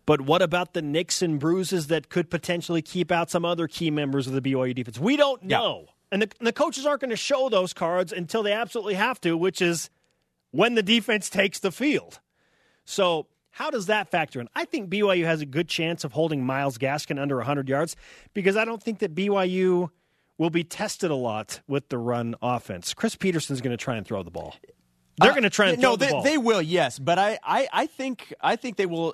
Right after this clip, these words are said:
Speaker 2: try and establish the run.
Speaker 1: How much, though? I don't, I don't know.
Speaker 2: He's too good to not try and
Speaker 1: Oh, no, no,
Speaker 2: establish
Speaker 1: I'm
Speaker 2: it.
Speaker 1: not saying that. I'm just saying I don't know that the run game will be as prominent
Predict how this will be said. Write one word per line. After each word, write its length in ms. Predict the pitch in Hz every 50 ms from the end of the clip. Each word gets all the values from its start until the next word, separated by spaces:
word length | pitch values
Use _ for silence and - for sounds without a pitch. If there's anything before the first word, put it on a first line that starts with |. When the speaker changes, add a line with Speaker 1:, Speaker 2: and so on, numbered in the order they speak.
| -
Speaker 2:
try 240 | - - - 165 151 151
and 100 | 147 139
establish 500 | 123 - 147 135 - 110 120 110 - -
the 80 | 123 107
run. 260 | 101 87 76 80 92 _ _ _ _ _ _ _ _ _ _ _
Speaker 1:
How 220 | - - 226 233
much, 340 | 233 220 214 214 208 - -
though? 120 | - 151 147
I 100 | 180 226
don't, 140 | 277 - - _ _ _ _ -
I 80 | 208
don't 160 | 262 277 208
know. 420 | 202 202 214 226 220 202 185 175 170
Speaker 2:
He's 140 | 349 - -
too 180 | - 320 311 233
good 280 | 156 208 220 214 147
to 100 | - 147 147
not 300 | 147 147 151 156 151 -
try 200 | - 160 151 143
and 60 | 135
Speaker 1:
Oh, 20 | 127
no, 60 | -
no, 20 |
Speaker 2:
establish 360 | - - 143 131 113 110 104 269
Speaker 1:
I'm 40 | 330
Speaker 2:
it. 20 |
Speaker 1:
not 140 | 349 330 -
saying 240 | - 233 214 190 180
that. 240 | 233 254 196 151 - -
I'm 120 | 196 240
just 120 | 285 254
saying 160 | - 254 180 143 -
I 100 | 208 269
don't 160 | 320 269 190
know 160 | 185 175 170 175
that 160 | 175 180 -
the 80 | 160
run 260 | 147 151 170 185 190 180
game 220 | 165 180 180 175
will 120 | 160 156 147
be 200 | 127 156 156 127
as 280 | 127 165 208 247 -
prominent 680 | - - - 175 160 147 147 143 143 143 151 - - -